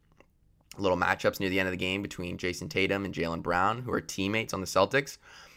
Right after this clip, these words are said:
They were going back and forth a little bit, so that was really fun to watch, I thought. Um, and a few crazy dunks. Ja Morant had a three sixty, a couple three sixties.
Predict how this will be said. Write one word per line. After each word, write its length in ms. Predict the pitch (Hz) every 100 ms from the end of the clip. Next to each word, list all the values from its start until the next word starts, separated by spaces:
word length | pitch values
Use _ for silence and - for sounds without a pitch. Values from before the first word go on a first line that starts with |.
| - -
They 120 | 104
were 80 | 104
going 220 | 107 98
back 200 | 98 101
and 120 | 95
forth 220 | 98 95
a 20 |
little 160 | 95 95
bit, 180 | 95 92
so 80 | 101
that 140 | 139
was 100 | 113
really 160 | 92 90
fun 220 | 92 85
to 60 | 82
watch, 360 | 85 90 - -
I 100 | 90
thought. 380 | - 92 110 - - - - _
Um, 480 | 76 85 90 92 95 -
and 100 | 101
a 40 |
few 180 | 101 120
crazy 300 | - 101 90
dunks. 360 | 87 87 87 -
Ja 160 | 92
Morant 440 | 85 85 87 90 92
had 120 | 85
a 140 | 80 82
three 160 | 92 90
sixty, 560 | - 87 - - 90
a 60 | 85
couple 240 | 95 -
three 160 | - 90
sixties. 720 | - 92 - 92 92 85 -